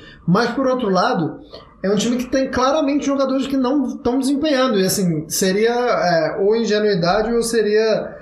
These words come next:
é, talvez muita fé acreditar que eles vão fazer algo agora. Então eu queria que você falasse desse setor ofensivo, porque a gente tem Lozano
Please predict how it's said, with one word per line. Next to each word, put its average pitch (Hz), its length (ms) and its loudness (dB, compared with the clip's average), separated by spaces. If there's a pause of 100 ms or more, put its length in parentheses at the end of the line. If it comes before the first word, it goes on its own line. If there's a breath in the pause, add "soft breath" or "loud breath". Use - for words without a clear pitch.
(280 loud breath)
é, 160 260 2 (180)
talvez 180 340 2
muita 226 240 0
fé 214 480 -2 (400 loud breath)
acreditar 190 580 0
que 202 100 -2
eles 196 140 0
vão 185 180 0
fazer 190 340 0
algo 180 260 2
agora. 170 360 2
Então 165 140 -2
eu 175 40 -4
queria 202 140 2
que 208 60 -2
você 220 100 -4
falasse 220 280 0
desse 220 140 0
setor 226 280 0
ofensivo, 202 420 0
porque 180 200 0
a 180 40 4
gente 180 160 2
tem 175 100 4
Lozano 214 680 2